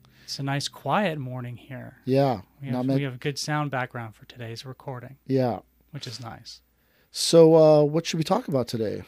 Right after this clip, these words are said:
Speaker 1: Well, I think we talked offline about, um, some things that are happening and that, uh, we thought this would be a really good opportunity to talk about,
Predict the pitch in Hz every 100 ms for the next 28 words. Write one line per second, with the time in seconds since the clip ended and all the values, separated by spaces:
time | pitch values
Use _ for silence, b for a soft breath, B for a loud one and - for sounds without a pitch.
0 | b b - 240 233 220 - 196 190 190
1 | 165 170 165 202 185 143 147 143 139 151
2 | 151 139 135 131 127 - 135 160 156 151
3 | 131 147 147 147 160 156 139 135 147 170
4 | 151 143 139 - 143 139 139 127 _ _
5 | _ _ 156 147 160 156 - 147 151 139
6 | 147 151 156 147 143 135 - 160 143 135
7 | - 135 - 135 135 131